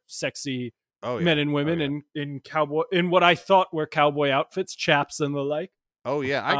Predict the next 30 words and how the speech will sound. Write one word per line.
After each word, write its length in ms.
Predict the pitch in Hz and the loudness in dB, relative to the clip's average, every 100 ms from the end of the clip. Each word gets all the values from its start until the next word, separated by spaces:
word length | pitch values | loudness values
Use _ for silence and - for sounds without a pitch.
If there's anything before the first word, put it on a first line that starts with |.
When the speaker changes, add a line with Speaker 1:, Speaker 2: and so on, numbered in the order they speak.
| - | 2
Speaker 2:
grew 80 | 214 | 0
Speaker 1:
Um, 40 | |
Speaker 2:
up 80 | 196 | 0
in, 180 | 180 156 | -4 -4
uh, 160 | 139 135 | -4 -4
I 120 | 135 | -4
grew 200 | 160 175 | -4 -4
up 120 | 160 | -4
in 100 | 135 | -6
Arizona 500 | 123 123 107 117 117 | -6 -6 -6 -6 -4
around 180 | 107 107 | -6 -8
the 60 | 98 | -10
cowboy 320 | - 101 98 | -12 -10 -12
culture, 280 | - 101 98 | -12 -12 -12
and 100 | 92 | -10
I, 160 | 120 - | -10 -8
I 60 | 147 | -8
remember 280 | 196 208 | -8 -8
as 80 | 139 | -8
a 60 | 113 | -8
kid 200 | 139 131 | -10 -8
having, 360 | 123 110 107 | -6 -6 -8
do 100 | 107 | -10
you 80 | 185 | -4
all 140 | 214 185 | -4 -2
have 160 | 185 | -4
a 40 | 147 | -6
teddy 280 | 156 147 | -8 -10
fuck 200 | 123 151 | -8 -10
spin? 360 | - 175 170 175 | -10 -12 -10 -12